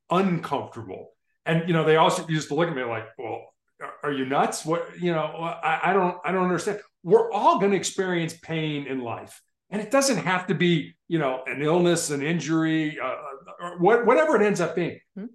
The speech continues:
Speaker 1: Pain is inevitable. And I wish I would have said this, that I didn't say that. Pain is inevitable. Suffering is optional. You know,
Speaker 2: Ooh,
Speaker 1: suffering
Speaker 2: yeah.
Speaker 1: is what you do with that pain.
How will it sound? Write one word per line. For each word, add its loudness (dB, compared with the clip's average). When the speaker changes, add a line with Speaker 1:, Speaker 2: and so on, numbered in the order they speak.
Speaker 1:
Pain 2
is 0
inevitable. 0
And -8
I -6
wish 0
I -2
would -2
have -6
said -6
this, -6
that -6
I -2
didn't -4
say -6
that. -12
Pain 4
is 4
inevitable. 0
Suffering 0
is -6
optional. -8
You 0
know, -2
Speaker 2:
Ooh, -2
Speaker 1:
suffering -2
Speaker 2:
yeah. 4
Speaker 1:
is -4
what -2
you 0
do 0
with 2
that -2
pain. -4